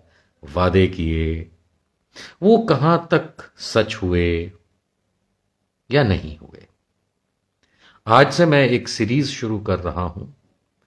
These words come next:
जो मैं कोशिश करूंगा कि हर रोज एक ऐसे मुद्दे को आपके सामने डिटेल्स के साथ पेश करूं, जो कि नरेंद्र मोदी और उनकी सरकार ने भारत में पिछले दस वर्षों में,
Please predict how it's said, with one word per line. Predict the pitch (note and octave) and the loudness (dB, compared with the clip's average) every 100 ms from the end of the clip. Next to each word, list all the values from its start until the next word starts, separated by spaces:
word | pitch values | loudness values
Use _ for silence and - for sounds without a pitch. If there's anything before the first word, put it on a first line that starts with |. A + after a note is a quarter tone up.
| _ _ _ F2+ | _ _ _ 0
जो | G#2+ | 2
मैं | A2+ | 4
कोशिश | A2+ A#2+ A#2 D#3+ | 2 -2 0 0
करूंगा | - A2+ A#2 B2+ A#2+ | 0 -2 -2 0 0
कि | A#2 G#2 | 0 -4
हर | F#2+ D3 E3+ E3+ - | 0 0 0 -4 -6
रोज | F2+ F#2+ F#2 D2+ C#2+ - _ _ _ _ - | -2 2 2 2 -8 -20 _ _ _ _ -2
एक | G#2+ G2+ | 0 2
ऐसे | G2+ F#2+ | 2 2
मुद्दे | C3 G2+ F#2+ B2+ | 2 2 0 -2
को | B2 A2 | -2 -2
आपके | F2+ F2+ - G2+ | -2 -4 -6 -8
सामने | F#2+ F2 D#2+ F2 D2+ - _ _ _ _ _ _ _ _ _ | -6 -6 -4 -6 -6 -12 _ _ _ _ _ _ _ _ _
डिटेल्स | F2+ A#2 A#2 E3 G3+ | -2 -2 2 2 2
के | - G2 | 0 -2
साथ | - G#2 F#2+ - | 0 0 0 -4
पेश | F#2+ E2+ - | -6 -6 -6
करूं, | D#2+ D#2+ C#3 _ _ _ _ _ _ _ - | -10 -10 -12 _ _ _ _ _ _ _ -10
जो | F#2 C3 | 0 2
कि | D3 D3+ D3 - - G2 | 2 2 0 -2 -8 -2
नरेंद्र | G2 G#2 G#2 G2+ F#2+ | 2 4 4 2 0
मोदी | F2+ D#2+ E2+ E2+ G#2 D3 - _ _ _ | -4 -6 -4 -4 -4 -6 -14 _ _ _
और | G#2+ G#2 - | -2 -2 -2
उनकी | C#3+ F3 F3 F#3 | -2 -2 -2 -4
सरकार | F3+ - - F2 - F#2 E2 C#2+ _ _ _ _ _ _ | -4 -8 -8 -8 -4 -4 -4 -8 _ _ _ _ _ _
ने | G#2+ | -4
भारत | G#2+ E2 G2 B2 C#3 | -4 0 0 2 0
में | C#3 C#3+ C#3 | -4 -6 -4
पिछले | G2+ - F2 E2 | -8 -6 -6 -6
दस | D2 A#2+ - | -2 -2 0
वर्षों | A#2 A#2+ - C3 | -4 -2 -2 -2
में, | C#3 D3+ | -2 -8